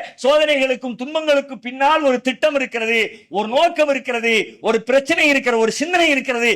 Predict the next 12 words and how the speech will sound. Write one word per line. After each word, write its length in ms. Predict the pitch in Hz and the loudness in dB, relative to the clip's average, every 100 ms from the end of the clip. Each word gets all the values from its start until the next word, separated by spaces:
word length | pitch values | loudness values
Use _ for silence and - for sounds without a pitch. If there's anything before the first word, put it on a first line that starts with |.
| - - 214 | -2 -6 -4
என்பதை 380 | 277 294 294 294 285 | -4 -2 0 0 0
நாம் 160 | 247 240 - 220 | -2 -4 -12 -2
வாழ்வில் 380 | 220 294 285 - | 0 0 -6 -8
சிந்திக்க 300 | 262 339 339 233 | -6 -6 0 0
ஆரம்பித்தால், 560 | 226 220 185 202 202 175 - - | 2 0 0 2 2 -2 -8 -2
அது 120 | 226 302 | 0 0
நம் 160 | 294 240 | -2 0
வாழ்க்கையை 420 | 226 262 233 226 202 - - 226 | -2 -2 -2 -2 -2 -6 -6 -4
இன்னும் 260 | 302 320 262 | -2 -2 0
எளிதாக, 400 | 247 262 226 214 208 190 _ 202 | 0 0 0 0 -2 -4 _ -8
இன்னும் 200 | 285 302 269 | -8 -6 -4
இன்பகரமாக 960 | 294 294 247 226 190 233 240 220 208 | 0 0 -2 -4 0 0 2 2 0